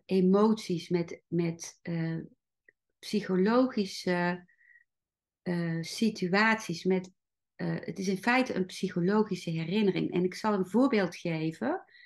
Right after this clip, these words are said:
dat ik zelf heb gehoord van, eh, mijn opleidster van de Somatic Experiencing opleiding, van de traumahelingsopleiding.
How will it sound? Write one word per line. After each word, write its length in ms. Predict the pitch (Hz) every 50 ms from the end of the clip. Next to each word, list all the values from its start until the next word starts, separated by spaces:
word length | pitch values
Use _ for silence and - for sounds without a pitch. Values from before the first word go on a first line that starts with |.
| - _ - - _ _ _ _ _ _ _ _ _ _ _ _ _ _ _ _ _
dat 200 | - 226 226 226
ik 120 | 214 220
zelf 340 | - - 254 254 269 285 285
heb 200 | - 220 214 -
gehoord 880 | - - 185 175 165 175 196 220 233 247 247 247 247 - - - - _
van, 680 | - - - - 208 196 190 185 180 185 185 190 185 185 _ _ _ _ _ _
eh, 220 | - 180 175 170
mijn 360 | 170 180 190 190 185 185 180 185
opleidster 1000 | - 233 262 254 - 196 190 185 180 180 185 185 - - - - 170 175 170 -
van 340 | - - - 190 180 175 180
de 200 | 175 170 170 175 196
Somatic 600 | - - - 208 196 202 202 208 202 202 196 -
Experiencing 1000 | - 185 - - - - 214 208 202 196 185 175 165 170 165 - - 170 165 - -
opleiding, 840 | - 190 185 - 180 170 156 151 151 151 - 147 143 143 - -
van 220 | - - 170 165 165
de 240 | 160 160 160 160 - _ _ _ _ _ _ _ _
traumahelingsopleiding. 1700 | - 208 220 233 226 208 202 185 170 160 170 165 160 156 156 156 - - - - 156 - - 151 156 147 143 143 143 - 147 - - -